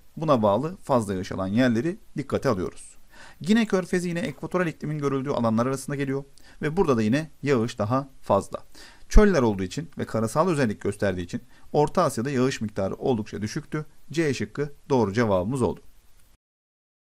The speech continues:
Volkan öğretmen, nem ve yağış konusuna başlamadan önce öğrencilere konuyla ilgili neler bildiklerini sormuştur. Öğrencilerden farklı cevaplar gelmiş. Buna göre öğrencilerden hangilerinin verdiği cevaplar doğrudur?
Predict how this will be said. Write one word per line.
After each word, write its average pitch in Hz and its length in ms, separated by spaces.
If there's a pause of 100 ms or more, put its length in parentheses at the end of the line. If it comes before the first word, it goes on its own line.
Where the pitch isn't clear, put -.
(360)
Volkan 160 360
öğretmen, 131 460 (380)
nem 202 240
ve 165 60
yağış 127 320
konusuna 110 640
başlamadan 135 540
önce 95 320 (300)
öğrencilere 127 680 (120)
konuyla 180 440
ilgili 110 500 (200)
neler 147 400
bildiklerini 143 480
sormuştur. - 440 (800)
Öğrencilerden 180 840
farklı - 380
cevaplar 101 420
gelmiş. 165 560 (240)
Buna 160 220
göre 202 180
öğrencilerden 143 800
hangilerinin 156 640
verdiği 143 300
cevaplar 147 580
doğrudur? 104 320